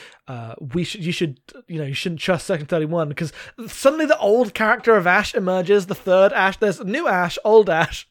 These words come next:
and Voq. Um, 'cause the old character of Ash who cares about people shows up and is like, "We have to look out for Burnham's best interest. Section thirty-one, if they find her first, they're gonna hurt her." Uh, and then Pike is obviously like, "Okay, why are you working for them?"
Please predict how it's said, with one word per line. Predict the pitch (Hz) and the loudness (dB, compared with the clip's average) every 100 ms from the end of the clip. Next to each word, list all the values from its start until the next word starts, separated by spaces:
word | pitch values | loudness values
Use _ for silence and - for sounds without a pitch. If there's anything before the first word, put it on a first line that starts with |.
| - | 0
and | 196 185 | 2 2
Voq. | 165 196 175 - - _ _ - - - - - 165 | 2 0 0 -8 -14 _ _ -20 -20 -20 -20 -12 -2
Um, | 156 - 180 180 - - - | -2 0 -4 -6 -12 -20 0
'cause | 208 | 2
the | 220 | 4
old | 214 214 | 4 4
character | 220 202 190 | 2 2 2
of | |
Ash | 185 170 | 2 0
who | 175 | -2
cares | - 208 190 | 2 2 4
about | 165 | 0
people | 160 156 151 | -2 -4 -4
shows | 147 | -4
up | 143 | -4
and | 143 | -6
is | 147 | -6
like, | 139 - - - | -8 -10 -20 -4
"We | 160 | -2
have | 147 | -2
to | 160 | -4
look | 156 | -2
out | 147 | -4
for | 131 | -4
Burnham's | 156 143 131 | -4 -4 -6
best | 147 - | -8 -8
interest. | 147 143 - | -10 -10 -8
Section | 147 135 | -10 -8
thirty-one, | 156 143 147 143 139 - - | -6 -4 -4 -6 -10 -16 -18
if | - | -6
they | 156 | -6
find | - 151 139 | -4 -6 -6
her | |
first, | - 147 135 | -6 -6 -6
they're | 151 | -8
gonna | 143 | -10
hurt | 120 147 120 | -8 -10 -10
her." | 104 104 - - - - | -14 -18 -20 -20 -20 -16
Uh, | 113 113 120 _ _ - | -14 -14 -18 _ _ -8
and | 151 156 | -6 -4
then | 165 | -4
Pike | - 170 | 0 0
is | 160 | 0
obviously | 165 151 160 | -4 -2 -2
like, | 156 - | -2 2
"Okay, | 220 220 214 | 2 4 4
why | 202 202 | 6 4
are | |
you | 240 | 4
working | 247 226 170 | 2 2 0
for | - | -8
them?" | 135 147 214 | -6 -4 0